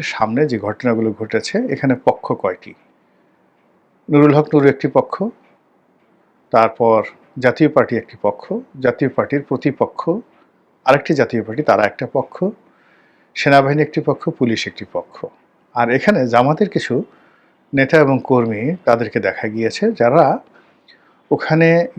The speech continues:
গিয়েছেন। এখন এরা কি জাতীয় পার্টির পক্ষে গেছেন, নাকি নুরুল হক নুরের পক্ষে গেছেন, নাকি নিরপেক্ষ ছিলেন?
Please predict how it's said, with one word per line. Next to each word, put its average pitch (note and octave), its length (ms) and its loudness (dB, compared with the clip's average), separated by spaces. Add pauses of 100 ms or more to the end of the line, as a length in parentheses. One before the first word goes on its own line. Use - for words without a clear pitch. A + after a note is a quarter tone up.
গিয়েছেন। C#3+ 380 4
এখন C3+ 360 -4 (320)
এরা D3 120 2
কি D3 100 -4
জাতীয় D3 300 2
পার্টির D3+ 280 0
পক্ষে D3 300 -2
গেছেন, G#2+ 460 -4 (840)
নাকি B2 420 0 (180)
নুরুল C#3+ 240 4
হক D#3 200 2
নুরের D3 160 4
পক্ষে B2+ 320 -4
গেছেন, G#2+ 300 -6
নাকি A#2+ 480 -4 (680)
নিরপেক্ষ D#3+ 500 4
ছিলেন? F#2+ 300 -10